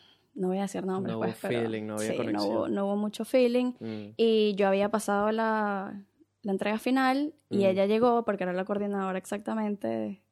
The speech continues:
Speaker 1: en ese momento
Speaker 2: Ujú.
Speaker 1: de diseño industrial.
Speaker 2: Mm.
Speaker 1: Y bueno, o sea, justamente cuando ella entró al salón y salió, la nota me bajó en el sistema y yo pregunté, "¿Por qué, por qué, por qué?". No me dieron respuesta, como a veces esas cosas pasan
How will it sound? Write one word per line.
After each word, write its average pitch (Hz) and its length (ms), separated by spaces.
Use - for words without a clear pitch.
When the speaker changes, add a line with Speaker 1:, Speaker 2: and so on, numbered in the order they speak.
Speaker 1:
en 196 100
ese 190 180
momento 220 480
Speaker 2:
Ujú. 196 80
Speaker 1:
de 180 400
diseño 180 300
industrial. 240 520
Speaker 2:
Mm. 117 260
Speaker 1:
Y 185 360
bueno, 175 320
o - 40
sea, 180 200
justamente 214 480
cuando 208 180
ella 190 80
entró 220 160
al 226 60
salón 247 220
y 254 60
salió, 240 320
la 196 160
nota 175 240
me 185 140
bajó 240 460
en 202 100
el 196 80
sistema 262 560
y 190 100
yo 185 140
pregunté, 190 420
"¿Por 185 220
qué, 220 140
por 226 140
qué, 226 120
por 226 120
qué?". 262 260
No 185 160
me 185 100
dieron 196 220
respuesta, 220 540
como 185 340
a 196 80
veces 190 300
esas 214 160
cosas 247 280
pasan 262 360